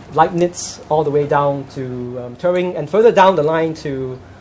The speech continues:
von Neumann and folks, uh, that actually built the first physical, uh, universal computer. Of course, this is, Turing's work was the conceptual, right? It, it showed the way that we can produce such machines, and subsequent work has been to the engineering side. How do you actually build it out of physical parts like, uh,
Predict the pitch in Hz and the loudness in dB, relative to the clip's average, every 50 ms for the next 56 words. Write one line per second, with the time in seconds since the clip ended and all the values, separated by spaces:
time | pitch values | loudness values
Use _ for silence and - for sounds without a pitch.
0 | - - - 127 139 151 143 143 151 160 165 165 170 165 160 156 156 156 151 156 | -20 -20 -6 0 0 2 2 2 0 0 2 2 2 2 2 0 0 -2 -4 -4
1 | 143 135 127 131 127 123 - 156 147 - - - - - - - - 139 135 131 | -4 -4 -4 -6 -6 0 0 0 0 0 -8 -14 -14 -16 -18 -16 -12 -10 -8 -8
2 | 127 123 117 131 - - 151 147 - 156 156 143 123 160 170 160 - - 131 139 | -8 -6 -6 -6 -4 -4 -6 -6 -4 -8 -8 -2 4 6 6 6 6 0 -4 -6
3 | 131 127 123 123 - - - 165 165 156 - - - - - 180 175 185 185 - | -4 -4 -8 -10 -14 0 2 2 2 2 -2 -12 -16 -6 -4 -4 -2 0 4 6
4 | 170 151 147 139 131 - - - - - - - - - - - - - - 139 | 6 6 6 2 0 -4 -14 -20 -20 -18 -18 -18 -18 -16 -16 -16 -16 -10 -8 -6
5 | 127 131 151 160 147 147 - - - 123 - 143 120 113 - - - 113 160 214 | -4 0 2 2 2 2 -2 -2 -6 -2 -2 -2 -2 -4 -4 -4 -4 0 0 -2
6 | - - 151 143 - - 190 208 226 220 196 185 151 151 139 - - 139 131 127 | -2 -2 -10 -12 0 4 4 6 6 6 6 6 6 6 4 4 0 -6 -6 -6
7 | 131 - - - - - - - - - - - - - - - 175 156 160 - | -8 -12 -16 -20 -20 -20 -20 -20 -20 -20 -20 -20 -20 -16 -2 0 0 4 4 2
8 | - - - 160 123 123 123 131 160 165 - - 160 - - - - - 226 240 | 2 2 0 -2 0 0 -2 -4 -4 -6 -6 -6 -10 -10 -14 -6 4 6 6 6
9 | 226 - 151 143 160 180 180 170 143 143 135 127 143 151 - 160 175 180 170 151 | 6 4 -2 0 0 0 0 0 -2 -2 -4 -4 -8 -6 0 2 2 2 2 -2
10 | - 143 143 143 - 156 143 - - - - - - - - - - - - - | -4 -4 -4 -2 -2 -2 -4 -4 -10 -14 -16 -20 -20 -20 -20 -20 -20 -14 -6 -6
11 | 131 - 202 180 156 165 156 156 139 131 127 123 - - - - - - - - | -2 2 2 2 2 2 0 -2 -2 -2 -4 -8 -10 -16 -20 -20 -20 -20 -8 -6
12 | - - - 160 185 175 165 156 151 151 151 - - 139 127 - 131 120 117 127 | -6 -4 -2 4 4 6 6 6 2 2 -2 -2 -2 -4 -4 -4 -8 -10 -6 -4
13 | 139 151 151 135 151 147 151 139 - - 120 117 - 151 147 147 143 147 135 - | -2 -2 0 2 2 2 2 2 0 -6 -8 -4 -4 -4 -4 -4 -4 -4 -6 -6
14 | - 151 143 123 139 170 185 190 180 160 147 151 139 123 120 - 151 - - 131 | -6 -10 -8 2 4 6 6 8 6 6 4 2 0 0 0 -6 -12 -4 -4 -6
15 | 120 - 139 120 - - - 131 120 120 - - 123 120 113 117 | 0 0 -2 -2 -2 -6 -6 -6 -6 -6 -6 -6 -6 -6 -6 -8